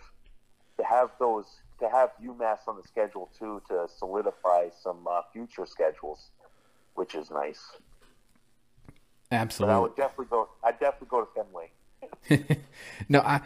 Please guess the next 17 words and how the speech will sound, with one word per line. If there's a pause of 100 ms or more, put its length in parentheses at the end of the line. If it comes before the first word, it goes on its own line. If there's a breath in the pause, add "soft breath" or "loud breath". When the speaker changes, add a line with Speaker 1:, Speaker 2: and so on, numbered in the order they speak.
(320 loud breath)
Speaker 2:
I,
I
think
it's, (120)
it's,
it's
only
right
to
have
them
on
the
schedule
too.
I
mean,